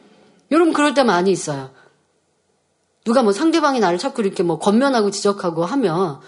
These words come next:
"아이, 나도 뭐 온전하다는 거 아니야. 그런데 이거는 그러면 안 되는 거 아니야?" 그러니까 자기 자신에 대해서 그런 게 아니고, 뭐 상대방을 만약에 비판한다고 해봅시다.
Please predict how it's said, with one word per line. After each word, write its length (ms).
"아이, 180
나도 280
뭐 120
온전하다는 640
거 80
아니야. 500
그런데 340
이거는 420
그러면 320
안 180
되는 220
거 140
아니야?" 380
그러니까 100
자기 400
자신에 420
대해서 240
그런 220
게 80
아니고, 360
뭐 160
상대방을 480
만약에 440
비판한다고 680
해봅시다. 540